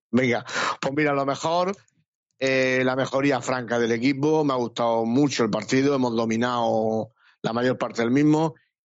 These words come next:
y se nos han escapado vivos. Mm, esa es la realidad. Y lo peor, pues bueno, pues lógicamente la, la eliminación y la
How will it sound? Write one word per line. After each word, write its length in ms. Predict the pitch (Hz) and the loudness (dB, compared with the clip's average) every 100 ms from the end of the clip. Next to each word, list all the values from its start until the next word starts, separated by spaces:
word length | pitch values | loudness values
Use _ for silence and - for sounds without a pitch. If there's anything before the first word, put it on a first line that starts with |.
| _ | _
y 120 | 135 127 | -4 -2
se 120 | 131 | 0
nos 80 | 123 | -2
han 60 | |
escapado 360 | 110 107 104 104 | -2 -2 0 2
vivos. 280 | 107 104 - - _ _ | 2 0 -4 -12 _ _
Mm, 440 | 82 95 90 69 - 120 | -2 0 0 0 -2 -2
esa 200 | - 107 | -2 -2
es 40 | |
la 160 | 104 101 | 0 0
realidad. 420 | 104 104 107 101 - - - | 0 0 0 -2 -10 -10 -2
Y 80 | |
lo 160 | 135 123 | 0 0
peor, 300 | 127 131 131 | 0 0 0
pues 120 | 131 | 0
bueno, 240 | 104 104 98 | 0 -2 -2
pues 160 | 107 | 0
lógicamente 560 | 107 110 104 107 101 113 | 0 0 0 -2 -2 0
la, 320 | 107 107 98 | 0 0 0
la 140 | 113 120 | 0 2
eliminación 880 | 120 120 123 123 156 156 165 160 - - - - - - - _ _ | 2 2 0 -2 -2 0 -2 -6 -12 -20 -20 -20 -20 -20 -20 _ _
y 120 | 147 151 | 0 2
la 600 | 143 139 139 135 127 | 2 2 2 0 -2